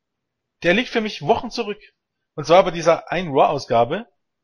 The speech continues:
äh, wo Swagger und, und Coulter wirklich be-, das ist schon Wochen her, wirklich bejubelt würden, wurden als wie sonst was und Rusev Heat gezogen hat wie sonst was und seitdem ist das eigentlich Woche für Woche dasselbe. Zugegebenermaßen,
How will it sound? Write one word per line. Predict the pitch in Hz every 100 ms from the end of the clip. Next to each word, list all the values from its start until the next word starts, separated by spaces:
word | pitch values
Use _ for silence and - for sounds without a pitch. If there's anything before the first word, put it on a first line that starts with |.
| _ _ _ _ _ -
äh, | 147 147 147 143
wo | 131 139
Swagger | 131 123 185 190 180
und, | 156 156 147
und | 147 -
Coulter | 160 156
wirklich | 147 170 160
be-, | 147 143 -
das | -
ist | -
schon | - 175
Wochen | 208 -
her, | 202 151 107 _ _ _ -
wirklich | 190 196 160 -
bejubelt | 139 170 247 220
würden, | 160 175 170 160 139
wurden | 143 156 151
als | 139 - - - _ _ _
wie | 190 _ _ _ 135 147 156
sonst | 202 165 254 -
was | 151 - - _ _ _ _ _ _ _ -
und | 160 143
Rusev | 226 - -
Heat | 240 -
gezogen | 180 131 123
hat | 127
wie | 139
sonst | 131 170
was | 202 185
und | 151
seitdem | 135 135 110 165 240 247 -
ist | 175 -
das | 170
eigentlich | 151 143 131 -
Woche | 127 220 226
für | 208
Woche | 196 185
dasselbe. | 175 135 104 - - _
Zugegebenermaßen, | - - 127 113 117 120 120 117 120 233